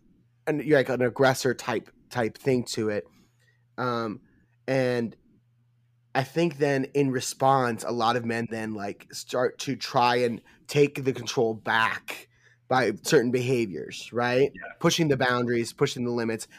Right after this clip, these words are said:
Speaker 1: ex-, trying to get m-, more exploitative that
Speaker 2: Yeah.
Speaker 1: as much as they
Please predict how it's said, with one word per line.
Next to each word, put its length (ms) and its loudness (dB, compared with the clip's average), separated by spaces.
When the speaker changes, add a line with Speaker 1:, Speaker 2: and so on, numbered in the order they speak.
Speaker 1:
ex-, 220 -6
trying 320 2
to 160 0
get 300 6
m-, 100 -10
more 460 4
exploitative 760 2
that 140 4
Speaker 2:
Yeah. 80 -2
Speaker 1:
as 240 2
much 220 6
as 100 -2
they 120 0